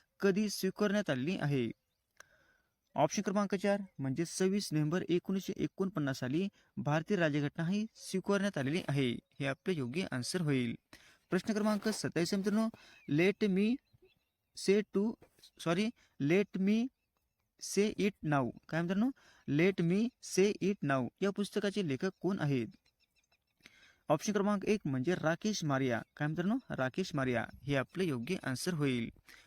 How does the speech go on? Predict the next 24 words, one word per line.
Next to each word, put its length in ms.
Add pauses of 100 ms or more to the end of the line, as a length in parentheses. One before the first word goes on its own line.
(180)
प्रश्न 220
क्रमांक 360
अठ्ठावीस 420
आहे 20
मित्रांनो, 280 (380)
जागतिक 420
आरोग्य 300
संघटनेने 540 (160)
नुकतेच 420
कोणत्या 440 (360)
रोगावर 540
दुसऱ्या 500 (100)
लसीला 420 (160)
मान्यता 520
दिलेली 380
आहे? 260 (220)
जागतिक 380
आरोग्य 260
सं-, 200 (340)
संघटनेने 540 (340)
नुकत्याच 380
कोणत्या 320
रोगावर 360
लसीला, 380